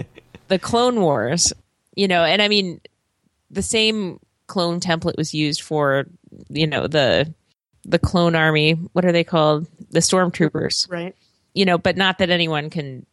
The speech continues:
Speaker 1: see what they look like, right? Unless they take off their outfits. Can you imagine being at war and then there are, like, nine or eleven or maybe more of soldiers that all look the same that are coming after you? That would be very unnerving, because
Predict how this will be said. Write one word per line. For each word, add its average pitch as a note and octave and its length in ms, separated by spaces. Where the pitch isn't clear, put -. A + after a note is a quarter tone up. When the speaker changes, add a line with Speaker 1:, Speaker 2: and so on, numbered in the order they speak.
Speaker 1:
see F3 240
what D#3 100
they C#3 140
look D3+ 240
like, - 240
right? D3 260
Unless E3 240
they - 160
take D#3 240
off D3+ 260
their - 180
outfits. - 420
Can G#3+ 100
you A#3 100
imagine F3+ 460
being D#3+ 540
at D#3 180
war D3+ 360
and E3+ 180
then D#3 360
there D#3 220
are, D#3 60
like, D3+ 220
nine D3+ 340
or C#3+ 100
eleven D3+ 360
or - 80
maybe F3 300
more D#3+ 400
of - 180
soldiers F3 480
that - 140
all D3 200
look - 140
the F#3+ 100
same - 540
that F3+ 160
are - 240
coming F3 280
after D3+ 260
you? G#3 160
That A3 140
would F3+ 80
be D#3 120
very C#3 280
unnerving, F3+ 500
because F#3+ 460